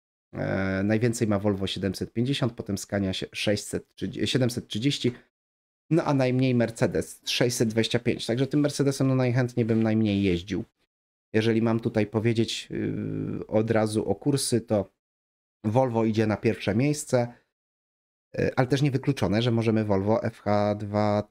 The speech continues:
tysiące dwadzieścia, yy, kupić, bo mo-, moda muszę po prostu aktywować, nie? Nie wiem, dlaczego go nie aktywowałem tutaj.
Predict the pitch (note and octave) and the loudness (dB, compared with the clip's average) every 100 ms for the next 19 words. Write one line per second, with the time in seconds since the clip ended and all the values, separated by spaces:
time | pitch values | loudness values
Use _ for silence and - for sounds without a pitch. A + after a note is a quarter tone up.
0 | - A2 G#2+ - - G2+ G#2 G#2+ G#2+ G#2+ | -2 0 0 -2 -2 -2 -2 -2 -2 -2
1 | A2 - A2+ G#2 G#2+ G#2+ G#2+ G#2+ - G#2+ | -2 -2 -2 0 2 2 2 0 0 0
2 | G#2+ - - C#3 - - - A2 G#2+ G#2+ | -2 -6 -2 -2 -2 -10 -6 -2 2 2
3 | G2+ G#2 A2 A2 G#2 G#2 G#2+ G#2+ - A2 | 2 2 2 2 2 0 0 -2 0 -2
4 | - - A2 - B2+ - A#2+ A#2+ G2+ F2 | -4 -8 -6 -2 -2 0 0 0 0 -4
5 | - - A2+ C#3+ C3+ A#2 G#2 G2+ G2+ G#2+ | -6 -2 -2 0 -2 0 0 0 -2 -2
6 | G#2+ G#2+ G#2+ - - A#2 A#2+ F2+ F2 E2 | 0 2 0 -2 -4 0 0 0 -4 -6
7 | - - G2+ | -12 -10 -10